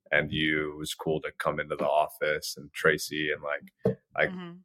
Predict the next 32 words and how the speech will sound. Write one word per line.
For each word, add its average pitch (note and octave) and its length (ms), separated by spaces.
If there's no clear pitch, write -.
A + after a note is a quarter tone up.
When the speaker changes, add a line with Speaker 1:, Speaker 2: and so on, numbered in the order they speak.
Speaker 1:
that F#2+ 120
was G2+ 200
cool. - 380
It's - 220
the - 160
same F3+ 120
thing. F2+ 300
I E2+ 100
felt - 160
like A2 100
it G#2 40
was F2+ 160
validating. E2 580
Speaker 2:
It's - 300
making A3+ 320
me A#3 140
think G3 240
of, F#3+ 140
like, F3 340
one F#3 240
of F#3+ 80
the F#3+ 100
things F3 420
that E3+ 120
I E3+ 460
often E3+ 800
think G#3 260
that G#3+ 140
I G#3 140
miss, A3+ 520
which F#3 340
is, E3+ 640